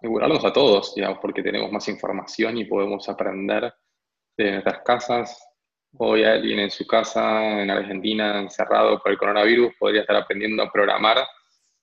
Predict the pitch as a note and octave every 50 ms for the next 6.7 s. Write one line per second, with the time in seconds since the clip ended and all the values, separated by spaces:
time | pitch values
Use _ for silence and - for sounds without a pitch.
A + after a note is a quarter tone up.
0 | _ _ _ _ - - A2 A2+ A2+ G#2+ G#2 G2+ G2 G#2 G2+ - - - - A#2
1 | B2 C3 A#2+ - A#2+ B2 C#3 C#3 - - - _ _ _ _ _ - B2 A#2 -
2 | - G#2+ G2+ G2+ G2+ - G2+ G#2 G#2+ A2+ A2+ G#2+ G#2 A2 A2+ A2+ A2+ A#2+ A#2+ B2+
3 | C3 C3 - - - A2+ A#2+ C3 C3+ C#3+ C#3+ C#3+ - - - A#2 G#2 - - G2+
4 | G2 - - B2 B2+ B2 G#2+ G#2 G#2 G#2 G#2 A2+ A#2+ - - B2+ B2 B2 A#2 G#2+
5 | - - G#2 G#2 G2 G2+ G2+ G2 G2+ G#2 A#2 C3 C#3 C#3+ D#3 D3+ C#3+ - - _
6 | _ _ _ _ - - - F#2+ F#2+ F#2 F#2+ F#2+ -